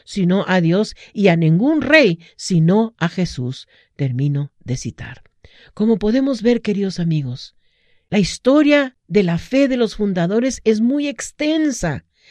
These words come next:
y podríamos continuar mucho más, pero vemos que ellos eran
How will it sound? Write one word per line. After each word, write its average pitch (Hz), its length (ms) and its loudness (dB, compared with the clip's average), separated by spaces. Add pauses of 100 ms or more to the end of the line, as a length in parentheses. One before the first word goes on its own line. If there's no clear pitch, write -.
(180)
y 214 120 0
podríamos 240 500 2
continuar 220 640 0
mucho 233 340 2
más, 240 420 -4 (160)
pero 220 220 4
vemos 240 400 0
que 226 400 0 (180)
ellos 208 400 0
eran 240 460 2